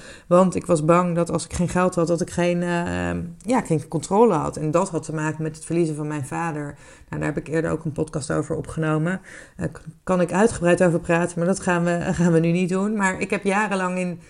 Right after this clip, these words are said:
in angst gezeten, omdat het niet goed ging met mijn vader.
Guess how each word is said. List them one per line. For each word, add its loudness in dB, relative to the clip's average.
in -2
angst 0
gezeten, 2
omdat -2
het -2
niet -2
goed -6
ging -4
met -2
mijn 0
vader. 0